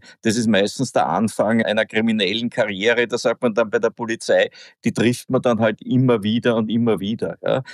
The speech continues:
Also bei denen anzusetzen, die heilen zu wollen, das ist wahrscheinlich die schwierigste Aufgabe, die man sich da jetzt, äh, stellt. Ich glaub, es geht viel mehr darum, bei den Fällen anzusetzen, die das repräsentieren, was man so Alltagskriminalität, äh, nennen könnte. Das sind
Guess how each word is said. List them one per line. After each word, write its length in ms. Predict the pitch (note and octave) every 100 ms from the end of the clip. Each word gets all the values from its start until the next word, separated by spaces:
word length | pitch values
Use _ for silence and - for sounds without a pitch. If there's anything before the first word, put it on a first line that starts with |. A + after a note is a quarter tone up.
| - -
Also 240 | G#2+ A#2
bei 140 | B2
denen 420 | - A2+ C#3 D3 C3+
anzusetzen, 880 | F2 C3+ - C#3 - B2 - D3+ C3
die 180 | D3
heilen 440 | B2 F2 F#2 B2 C3
zu 220 | - A#2+
wollen, 420 | A#2 A#2+ C3 C3+ - - _
das 140 | A2
ist 160 | B2+ A#2+
wahrscheinlich 680 | A#2+ A2+ A2 A#2 B2+ - -
die 140 | A#2+
schwierigste 600 | A#2 C3+ D3+ D3+ - D3
Aufgabe, 640 | F2+ A#2 - G2 F#2+ C#3+ C#3+
die 140 | C#3+
man 120 | C#3
sich 200 | C3+ C#3+
da 180 | - G#2
jetzt, 320 | B2+ - -
äh, 140 | D#2 E2
stellt. 420 | - A#2 B2 C#3 - - _
Ich 80 | -
glaub, 160 | A#2
es 180 | A#2 -
geht 220 | B2 A#2+
viel 180 | - B2+
mehr 160 | A#2 A#2+
darum, 480 | C3 A2+ B2 C3 C3 - _
bei 100 | A2+
den 240 | A2+ A#2+
Fällen 360 | C#3 G#2 A#2+ A#2
anzusetzen, 800 | C2+ A#3 - B2 A2 G#2+ - B2+
die 120 | A#2+
das 300 | G2+ G#2 -
repräsentieren, 760 | A2+ A2 A2 B2 A2+ A2 B2 A#2
was 140 | A2+
man 100 | B2
so 140 | A#2
Alltagskriminalität, 1500 | - A2 A#2+ A2+ A2 - - - - - B2+ B2+ A#2+ B2 A2
äh, 680 | A2+ A2+ - - - F#2+ -
nennen 420 | A2 G#2+ A#2 B2
könnte. 500 | - A2+ A#2+ A#2+ B2
Das 220 | G#2 B2 -
sind 260 | A#2+ A2